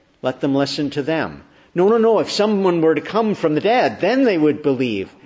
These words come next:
If they do not listen, if they do not hear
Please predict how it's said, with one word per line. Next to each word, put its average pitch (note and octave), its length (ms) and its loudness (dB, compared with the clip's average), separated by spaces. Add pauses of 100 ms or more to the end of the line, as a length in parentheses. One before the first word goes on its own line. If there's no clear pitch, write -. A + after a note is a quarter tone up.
(520)
If G3 240 -2
they A3+ 140 0
do A3 200 -4
not A3 240 0
listen, A#2+ 560 -4 (600)
if D#3 160 -8
they E3+ 100 0
do F#3+ 240 2
not F#3+ 220 0
hear C#3+ 500 -4